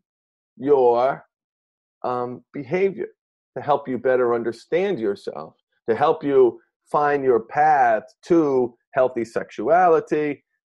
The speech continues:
and a great life. So let me tell you where this term came from.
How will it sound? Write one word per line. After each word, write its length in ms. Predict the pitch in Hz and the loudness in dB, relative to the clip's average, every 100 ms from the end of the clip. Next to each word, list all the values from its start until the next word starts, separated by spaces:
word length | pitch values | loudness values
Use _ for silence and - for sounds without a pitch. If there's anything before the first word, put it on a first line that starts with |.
| - | -6
and 500 | 135 143 131 127 120 - - | -2 0 0 0 -4 -8 -6
a 80 | |
great 500 | 120 - 117 113 110 - _ _ _ | -6 -4 0 0 0 -6 _ _ _
life. 360 | 123 135 113 - - | -2 0 0 -4 -2
So 120 | 147 | 0
let 120 | 196 | 2
me 80 | 254 | 0
tell 200 | 262 247 | 2 2
you 80 | 190 | 4
where 140 | 180 | 4
this 220 | 147 - | 2 0
term 320 | - 139 123 | -4 -4 -4
came 280 | - 117 110 | -4 -6 -6
from. 340 | 107 - 71 | -8 -14 -16